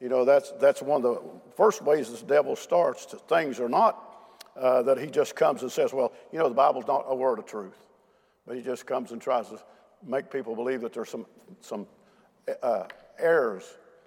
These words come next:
Just starts off with errors. Or God didn't really say that. Uh,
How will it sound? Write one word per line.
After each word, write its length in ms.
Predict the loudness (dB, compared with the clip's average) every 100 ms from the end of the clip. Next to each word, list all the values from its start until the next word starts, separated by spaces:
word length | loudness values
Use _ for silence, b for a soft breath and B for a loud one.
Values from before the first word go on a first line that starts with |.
| _ -12
Just 160 | -12
starts 320 | -2 -2 0
off 180 | 0 0
with 140 | -6 -6
errors. 480 | -2 0 -2 -8 -18 -20 _ b b b
Or 320 | -2 0 2 -2 0
God 220 | 0 2
didn't 200 | 0 0
really 220 | -2 -4
say 400 | -6 -2 -2 -2
that. 380 | -8 -14 -14 -18 _ _ b b b b -18
Uh, 600 | -6 -4 -4 0 0